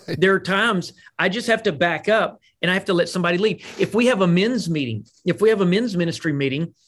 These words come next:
I don't have to walk in, sit on the front row and be in charge of that meeting. I can just walk in and sit wherever I want and just be a man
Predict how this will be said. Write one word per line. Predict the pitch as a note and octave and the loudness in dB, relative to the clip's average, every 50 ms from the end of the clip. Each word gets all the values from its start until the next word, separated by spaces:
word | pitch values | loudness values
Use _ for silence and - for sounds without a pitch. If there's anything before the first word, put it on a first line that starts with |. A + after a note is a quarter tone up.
| _ _ _ - | _ _ _ -2
I | F3+ | 0
don't | A3+ B3+ A#3+ G#3+ | 0 0 0 0
have | G#3 G#3 | -2 0
to | G3 F3 | 0 0
walk | D#3 D#3+ E3 E3+ F3 E3+ - | 2 2 2 0 0 -2 -4
in, | E3 D#3+ E3+ E3+ - | -6 -4 -4 -4 -4
sit | - F3 E3+ | -2 -2 -2
on | F3 F3 | 0 -2
the | E3 C3+ | -2 -4
front | A2+ - E3+ D#3 D#3 - | -4 -6 -6 -6 -4 -4
row | D3+ C#3+ C#3+ C#3 D3+ E3 | -2 -2 0 0 0 0
and | D#3 C#3 | 0 0
be | D3 D#3 D3+ | 0 0 -2
in | C#3+ | -2
charge | C#3 - D3+ C#3+ C#3+ C#3 B2+ | -4 -4 -2 -2 -2 -2 -4
of | C3+ | -4
that | C3 B2+ D2+ | -4 -4 -4
meeting. | - C3 C#3 C#3+ F3 F#3+ F#3+ - - - - - | -4 -4 -2 -2 -2 -4 -4 -6 -12 -18 -6 -4
I | - F#3 | -4 -2
can | A3+ A3+ | 0 0
just | A3 A#3+ A3+ F3+ | 0 -2 -2 0
walk | E3+ F3+ F3+ G3 F#3+ F#3+ | 0 2 2 2 0 0
in | F#3+ G3 G3+ | -2 -2 -2
and | F3+ B2+ | -2 -4
sit | - - F3 D#3+ | -4 -4 -2 -2
wherever | F3 E3+ E3 D3 D3+ | 0 0 0 0 0
I | C#3+ C#3 | 0 0
want | C3+ D3+ F#3+ G#3+ G3 F3 - - | 0 0 2 2 2 0 -2 -4
and | - D3+ | -6 -6
just | C#3 E3+ E3 - | -4 -4 -4 -2
be | F#3+ F#3 | 0 0
a | D#3+ C#3 | 0 0
man | B2+ C3 D3 F3 F3 A#2 G#2 - | -2 -2 -2 -2 -2 -2 -4 -6